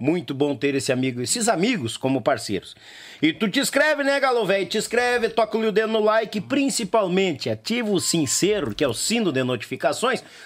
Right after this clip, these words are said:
porque todo dia tá saindo cortes, bagual véi, tu não tem paciência, então tu afofa aqui, bota, porque todo dia saem os cortes pra te ficar bem, bem informado, tá bom? E aqui a gente vai conhecendo essas feras, como hoje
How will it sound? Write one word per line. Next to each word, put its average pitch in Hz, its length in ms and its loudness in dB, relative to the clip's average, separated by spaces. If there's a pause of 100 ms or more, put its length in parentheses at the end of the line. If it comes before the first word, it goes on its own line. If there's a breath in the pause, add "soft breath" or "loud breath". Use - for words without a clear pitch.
porque 302 280 0
todo 302 480 0
dia 262 300 2
tá 269 220 2
saindo 254 420 0
cortes, 254 640 0
bagual 202 420 2
véi, 185 280 0
tu 180 120 -10
não 214 160 -2
tem 226 200 0
paciência, 220 760 0 (280 loud breath)
então 208 280 0
tu 208 320 -6
afofa 214 600 0
aqui, 214 240 -2
bota, 208 440 0
porque 202 220 -2
todo 247 340 -2
dia 220 200 0
saem 214 320 0 (360 loud breath)
os 208 200 -2
cortes 190 320 0
pra 196 160 0
te 196 160 -2
ficar 196 220 -2
bem, 185 1000 0 (160)
bem 160 240 0
informado, 160 760 0 (240)
tá 104 120 -4
bom? 147 400 0
E 139 80 2
aqui 170 240 0
a 165 60 0
gente 170 140 0
vai 180 120 2
conhecendo 180 440 0
essas 196 260 0
feras, 180 400 0
como 135 300 0
hoje 151 320 0